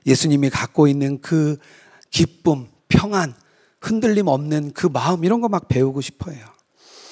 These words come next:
어, 먹을 것이 없는데도 걱정하지 않으시고 광야를 다니시며 말씀을 전하시는 그 모습을 보면 우리가, "아, 너무 부럽다. 예수님의 모습이 참 멋지다." 이렇게 생각합니다.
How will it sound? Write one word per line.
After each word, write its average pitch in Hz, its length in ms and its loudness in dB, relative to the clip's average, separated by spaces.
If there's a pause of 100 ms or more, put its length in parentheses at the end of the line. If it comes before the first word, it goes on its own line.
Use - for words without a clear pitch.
(760)
어, 120 360 -16
먹을 160 240 8
것이 202 260 8
없는데도 180 560 2
걱정하지 208 560 -4
않으시고 170 600 -6
광야를 170 400 -10
다니시며 165 480 -12
말씀을 156 420 -6
전하시는 165 560 -6 (400)
그 - 100 0
모습을 190 400 4
보면 175 300 0
우리가, 208 260 -4
"아, - 760 -12
너무 202 200 -14
부럽다. - 500 -12 (140)
예수님의 196 380 -4
모습이 175 360 -6
참 208 240 -10
멋지다." 170 320 -4
이렇게 147 220 -6
생각합니다. 160 720 -12